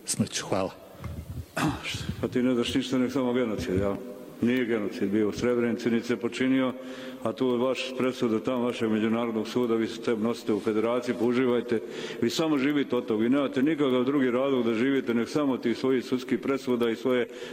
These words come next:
Speaker 2: prazne priče o tom. Dakle, nema relevantnih naučnih i drugih dokaza da je genocid bio u Srebrenici, nije se ni desio.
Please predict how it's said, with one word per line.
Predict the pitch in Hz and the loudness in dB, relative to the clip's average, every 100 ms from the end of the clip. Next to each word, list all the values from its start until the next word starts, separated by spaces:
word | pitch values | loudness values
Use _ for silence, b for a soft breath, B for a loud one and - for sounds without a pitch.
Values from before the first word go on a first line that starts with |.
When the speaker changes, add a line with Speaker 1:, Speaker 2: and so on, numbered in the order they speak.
| B | B
Speaker 2:
prazne | 127 131 123 117 | -2 -2 -2 -2
priče | 117 117 - | 0 0 0
o | |
tom. | 104 123 98 - B B B | 0 0 -2 -4 B B B
Dakle, | 113 113 123 117 - B B B 156 | -4 0 2 0 0 B B B 0
nema | 131 139 131 | 2 2 2
relevantnih | 123 123 127 143 131 117 | 2 2 2 0 0 -2
naučnih | 113 131 131 131 113 | 0 0 -2 0 0
i | 120 | 2
drugih | 139 127 | 2 2
dokaza | 120 127 117 110 | 2 0 0 0
da | 107 | 2
je | 110 110 | 2 2
genocid | 107 104 107 | 0 -2 0
bio | 101 110 | 2 2
u | 101 | 2
Srebrenici, | 131 123 123 107 120 | 0 0 0 0 0
nije | 117 | 0
se | 107 | 0
ni | 113 107 | -2 0
desio. | 101 - | -2 -6